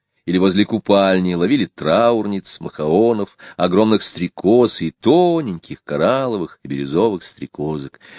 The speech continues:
били коричневых и брали в руки зеленых лягушек. Лягушки прыгали в воду.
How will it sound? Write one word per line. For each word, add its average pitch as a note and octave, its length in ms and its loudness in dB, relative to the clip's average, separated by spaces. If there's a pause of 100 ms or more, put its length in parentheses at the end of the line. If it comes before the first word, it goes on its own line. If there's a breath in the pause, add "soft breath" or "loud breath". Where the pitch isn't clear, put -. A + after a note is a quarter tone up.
(100)
били F2 440 2
коричневых G#2+ 920 0 (240 soft breath)
и - 100 -10
брали E2 360 0
в C2+ 80 -8
руки D#2 260 -6
зеленых C2+ 560 -8
лягушек. C2 640 -14 (560 soft breath)
Лягушки F2+ 480 -2
прыгали E2 360 0
в D2+ 100 -2
воду. D#2+ 420 -2